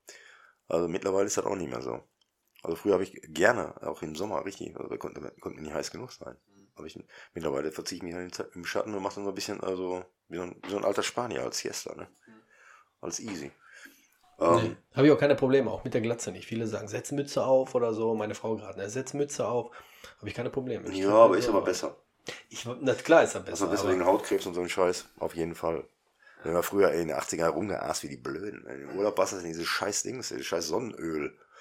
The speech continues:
Speaker 1: Weißt du, noch so Karotte, Zitrone oder irgendwie was. Wahrscheinlich hast du von dem Zeug alleine schon nur Hautkrebs gekriegt. Und dann noch in, in, in Kombination mit der Sonne. Wenn du nicht kackbraun aus dem Urlaub wieder kamst, dann warst du nicht weg. Ne?
Speaker 2: Das stimmt.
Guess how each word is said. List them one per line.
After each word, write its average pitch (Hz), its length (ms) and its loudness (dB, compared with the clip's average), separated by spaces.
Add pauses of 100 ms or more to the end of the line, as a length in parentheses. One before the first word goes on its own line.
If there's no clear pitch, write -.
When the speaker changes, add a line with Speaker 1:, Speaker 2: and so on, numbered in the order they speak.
(480)
Speaker 1:
Weißt - 180 -4
du, - 20 -6
noch 80 100 -6
so 82 100 -6
Karotte, 85 600 2
Zitrone 107 640 0
oder 78 160 4
irgendwie 85 260 -2
was. 82 280 -4 (160)
Wahrscheinlich 92 280 0
hast 104 80 -6
du - 40 -14
von 92 120 -4
dem - 120 -14
Zeug - 400 0
alleine 71 260 2
schon 76 160 -6
nur 76 140 -4
Hautkrebs - 500 -6
gekriegt. - 500 -10
Und - 140 -10
dann 98 60 -2
noch 113 100 -2
in, 107 220 -6
in, 101 300 -6
in 92 120 -10
Kombination 117 520 -2
mit 107 100 -6
der 98 80 2
Sonne. 101 320 -6 (480)
Wenn 101 120 -4
du 110 60 0
nicht 127 260 -4 (160)
kackbraun - 520 0
aus 120 140 2
dem - 100 -4
Urlaub 135 240 0
wieder 71 160 2
kamst, 82 260 -4
dann 85 80 0
warst 92 200 4
du 113 40 2
nicht 101 160 -2
weg. - 260 -2 (840)
Ne? 113 120 -2 (1600)
Speaker 2:
Das 110 140 -6
stimmt. 123 320 -2